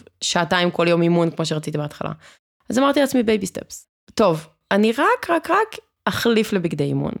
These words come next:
טוב, עכשיו אני רק, רק, רק אפתח את היוטיוב. טוב, עכשיו אני רק הולכת לחדר כושר, זה לא שאני הולכת לעשות אימון." כאילו, כל פעם עבדתי על עצמי, במין fake it till you make it, והצעדים הקטנים האלה, זה הדבר שבאמת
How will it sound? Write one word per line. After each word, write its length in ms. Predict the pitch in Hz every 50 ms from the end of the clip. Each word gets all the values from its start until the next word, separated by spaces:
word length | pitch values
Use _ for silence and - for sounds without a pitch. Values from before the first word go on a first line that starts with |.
| - _ _ _ _ _ _ - - -
טוב, 140 | - 165
עכשיו 240 | 156 151 - - 311
אני 120 | 285 269 262
רק, 200 | 269 311 - 277
רק, 180 | 277 262 -
רק 160 | 302 349 -
אפתח 360 | 269 - - - 220 214 - 220
את 100 | 208 196
היוטיוב. 440 | 170 156 147 151 - - - - - _ _ _ _ _ _ -
טוב, 80 | - -
עכשיו 180 | - - - 453
אני 100 | 427 392
רק 200 | 339 349 349 339
הולכת 340 | - - - 269 - 277 -
לחדר 380 | 202 185 175 - - 202 196 175
כושר, 280 | - 170 156 - 156
זה 120 | 151 151 170
לא 80 | 190
שאני 180 | 226 - 294 -
הולכת 140 | 196 - -
לעשות 240 | 156 - - - -
אימון." 160 | - - - -
כאילו, 180 | - 339 -
כל 120 | - 285 285
פעם 120 | 285 302 269 -
עבדתי 460 | 180 170 170 196 214 247 233 - 254
על 60 | 247
עצמי, 300 | 254 254 - 285 277 - 277 - - - - _ _ _ _ _ -
במין 200 | 202 196 185 180
fake 240 | 180 - 214 220 220
it 60 | 226
till 160 | 202 - 190
you 80 | 180 180
make 220 | 190 208 226 226
it, 220 | - 247 240 - -
והצעדים 840 | 160 170 165 160 160 156 156 160 170 175 156 - 175 170 170 214 226
הקטנים 380 | 220 214 - 185 185 190 208 220
האלה, 200 | 220 214 214 196
זה 300 | 165 160 175 180 180 175
הדבר 360 | 160 160 151 147 151 147 151
שבאמת 520 | 147 - 151 143 143 147 151 147 147 -